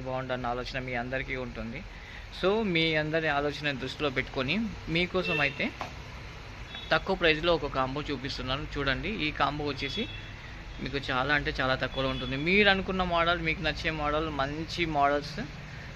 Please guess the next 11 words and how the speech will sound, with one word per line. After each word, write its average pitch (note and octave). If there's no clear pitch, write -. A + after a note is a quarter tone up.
మీరు E3
అనుకున్న D#3
బడ్జెట్లోనే C#3+
ఈ -
కాంబోలో C3+
నేను C3
చూపిస్తాను. C3
మీకు D3+
ఈ -
సామాన్ D3+
మొత్తం D3